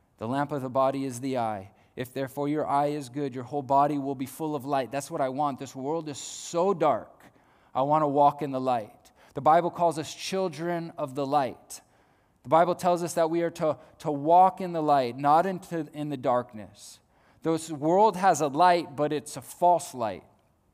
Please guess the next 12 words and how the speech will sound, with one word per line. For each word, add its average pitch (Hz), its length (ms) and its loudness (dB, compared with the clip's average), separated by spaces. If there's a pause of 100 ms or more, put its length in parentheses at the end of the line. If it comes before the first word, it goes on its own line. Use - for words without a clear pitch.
(440)
It's 131 200 -8
darkness. 160 800 -2 (600)
This 143 200 -8
world 190 300 2
has 180 260 4
a, 156 160 2 (200)
has 160 200 0
a, 147 240 0
has 165 220 -2
a 147 40 -4
false 190 600 4
enlightenment. 156 800 0